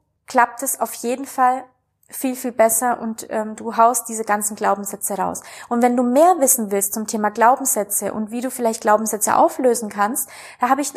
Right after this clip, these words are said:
auch einen Podcast dazu gemacht, kannst du dir gerne durch, also anhören. So, also Tipp Nummer zwei, Glaubenssätze. Betrachten, aufschreiben, löschen und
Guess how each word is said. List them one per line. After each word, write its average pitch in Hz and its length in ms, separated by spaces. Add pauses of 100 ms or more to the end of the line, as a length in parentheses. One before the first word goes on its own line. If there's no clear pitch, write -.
auch 285 180
einen 285 100
Podcast 214 460
dazu 208 200
gemacht, 220 340
kannst 262 260
du 254 40
dir 262 120
gerne 226 300
durch, 233 440
also 214 180
anhören. 190 520 (960)
So, 220 300
also 254 280
Tipp 294 220
Nummer 247 200
zwei, 269 420 (100)
Glaubenssätze. 196 760 (760)
Betrachten, 262 680 (340)
aufschreiben, 226 880
löschen 208 680
und 208 240